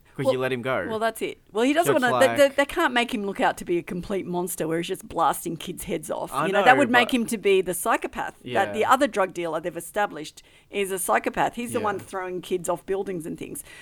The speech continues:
Speaker 2: So he,
Speaker 1: Yeah.
Speaker 2: they had to establish that, no, no,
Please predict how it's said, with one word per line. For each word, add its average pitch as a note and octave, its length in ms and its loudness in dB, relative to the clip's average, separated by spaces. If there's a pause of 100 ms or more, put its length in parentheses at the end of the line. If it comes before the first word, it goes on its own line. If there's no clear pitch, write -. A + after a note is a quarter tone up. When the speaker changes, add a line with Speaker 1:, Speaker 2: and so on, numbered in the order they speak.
(140)
Speaker 2:
So A#3 160 0
he, B3+ 380 2 (200)
Speaker 1:
Yeah. G2 220 -10
Speaker 2:
they A3+ 120 6
had D4 220 4
to A#3+ 540 0
establish G3+ 640 0
that, - 280 -4
no, G3+ 220 0
no, A3 360 0